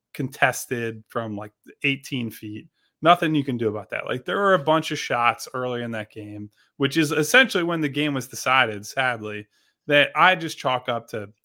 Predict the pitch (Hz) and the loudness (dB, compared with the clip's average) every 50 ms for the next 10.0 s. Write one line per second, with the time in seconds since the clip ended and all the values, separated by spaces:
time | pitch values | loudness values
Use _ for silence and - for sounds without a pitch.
0 | _ _ - 151 151 - - 160 160 160 156 151 147 131 131 131 127 113 98 95 | _ _ -4 -4 -4 -4 -4 -4 -2 -2 -2 -2 -4 -4 -4 -2 -2 -2 -4 -6
1 | - - - _ - 131 131 127 123 120 120 135 160 - - 143 139 139 - 190 | -14 -18 -12 _ -2 -2 0 0 -2 -4 -6 -8 -8 -6 -6 -6 -6 -4 -4 -4
2 | 185 165 _ _ _ _ _ _ _ _ _ - - 208 226 220 247 269 233 226 | -4 -6 _ _ _ _ _ _ _ _ _ -10 -6 -6 -6 -6 -6 -4 -2 0
3 | 214 185 170 185 175 - - 170 165 147 - 151 135 - - 127 120 117 117 117 | 0 0 -2 -4 -6 -6 -8 -8 -8 -4 -4 -4 -4 -4 -6 -8 -6 -4 -4 -2
4 | 117 113 110 117 110 113 117 107 - 127 113 - 123 117 - - 117 113 113 113 | -2 -2 -4 -6 -10 -10 -10 -10 -10 -12 -12 -12 -12 -12 -12 -12 -12 -10 -10 -10
5 | 113 110 104 101 95 - - 113 110 110 107 113 110 117 120 113 110 117 117 113 | -10 -10 -10 -12 -12 -10 -8 -8 -6 -4 -4 -4 -4 -4 -6 -10 -10 -10 -10 -10
6 | 110 107 107 - _ _ _ _ _ _ _ _ _ - 156 160 165 143 131 139 | -10 -10 -12 -16 _ _ _ _ _ _ _ _ _ 0 2 2 2 2 2 0
7 | 139 135 127 127 123 123 117 127 127 151 165 151 147 143 135 127 107 110 123 135 | 2 2 0 0 -2 -4 -4 -2 -2 0 0 0 0 -2 -2 -4 -4 -2 0 0
8 | 135 135 131 131 123 120 117 113 110 - - 127 120 117 107 101 - - - 113 | 2 0 0 -2 -4 -4 -6 -6 -8 -6 -4 -4 -2 -2 -2 -4 -6 -10 -14 -14
9 | 107 104 101 107 131 - - - - - - - 143 127 117 110 107 107 104 | -12 -12 -12 -14 -16 -10 -4 -2 -2 -2 -2 -2 -4 -4 -4 -4 -6 -8 -8